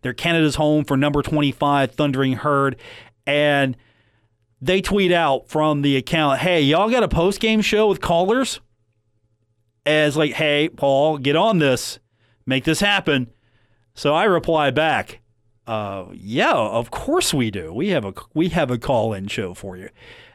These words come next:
And so we get hooked up on Twitter. And so post-game happens. Like, "Okay, I, I don't know what's gonna happen. Let's bring this guy on. Let's see what this is about." And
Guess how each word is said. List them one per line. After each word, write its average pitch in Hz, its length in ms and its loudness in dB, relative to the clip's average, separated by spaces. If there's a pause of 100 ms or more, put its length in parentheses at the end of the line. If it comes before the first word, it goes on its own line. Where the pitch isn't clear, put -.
(120)
And 139 160 -2
so 143 160 2
we 143 140 2
get 175 140 0
hooked 180 200 0
up 165 180 0
on 127 160 0
Twitter. 160 400 0 (640)
And 151 220 -2
so 147 480 0 (1300)
post-game 202 500 0
happens. 226 720 0 (1120)
Like, 135 120 -4
"Okay, 147 280 0
I, 139 280 0
I - 20 2
don't 160 160 2
know 165 80 2
what's 165 140 0
gonna 160 160 0
happen. 160 440 -2
Let's 147 160 -2
bring 151 440 0
this 160 140 0
guy 147 280 2
on. 151 320 2
Let's 135 160 -2
see 185 280 0
what 160 220 0
this 156 220 0
is 127 80 -2
about." 143 500 -2 (540)
And 123 600 0